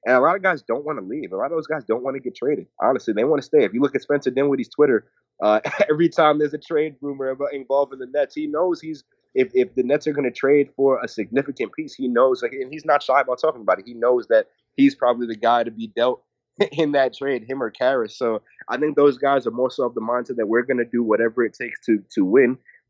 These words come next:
Um, whether that's me sitting my, sitting myself in a corner and shooting threes, running back on defense, and, and,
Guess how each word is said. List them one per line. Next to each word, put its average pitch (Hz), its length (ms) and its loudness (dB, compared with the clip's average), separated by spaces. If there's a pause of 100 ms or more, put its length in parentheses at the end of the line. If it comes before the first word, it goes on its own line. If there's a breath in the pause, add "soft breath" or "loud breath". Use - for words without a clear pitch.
Um, 101 200 2
whether 104 220 0
that's 104 260 -2
me 117 180 -2
sitting 123 420 0
my, 117 220 0
sitting 127 260 -2
myself 123 380 -2
in 117 80 -4
a 110 60 -4
corner 127 380 -2
and 110 100 -6
shooting 117 340 -4
threes, 120 260 -6
running 113 240 -2
back 113 220 0
on 113 140 -4
defense, 117 420 -4
and, 101 160 -10
and, 92 300 -10